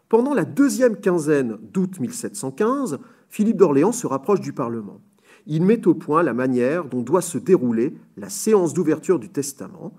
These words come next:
avec l'avocat général Joly de Fleury et le procureur général d'Aguesseau. Il indique au Parlement qu'il va rétablir le droit de remontrance, que Louis quatorze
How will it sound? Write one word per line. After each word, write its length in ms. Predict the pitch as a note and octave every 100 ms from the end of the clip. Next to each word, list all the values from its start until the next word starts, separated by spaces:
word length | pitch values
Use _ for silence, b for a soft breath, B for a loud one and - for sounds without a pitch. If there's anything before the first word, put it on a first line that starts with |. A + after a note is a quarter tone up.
| b b -
avec 300 | D#3 D#3 D#3+
l'avocat 420 | C4+ B3 A#3+ G#3+
général 520 | E3 E3 D#3 C#3 A#2+
Joly 280 | A2+ E3+ D#3
de 80 | A2+
Fleury 460 | - A2+ A#2 A3+ - - _
et 100 | E4
le 80 | D4+
procureur 480 | - G3+ F#3+ F3 E3+
général 440 | E3 B2 A#2+ G#3
d'Aguesseau. 500 | D#3+ F3 D#3 - F#2+ - _ _ _ _ _ _ _ _ -
Il 160 | A#3
indique 320 | C#4+ D4 F4
au 60 | C4
Parlement 540 | - F#3 D#3 A#2 C#3 b b b b b
qu'il 160 | C#4
va 120 | A#3+ A#3
rétablir 400 | B3 A#3+ A#3+ C4
le 100 | E3
droit 240 | E3 A3+
de 80 | D3+
remontrance, 840 | C#3 F3+ E3+ E3 - A2 G#2 - b b b -
que 80 |
Louis 260 | G3 G#3+ C4
quatorze 600 | C4 E3+ D3 C#3 F#3 D3+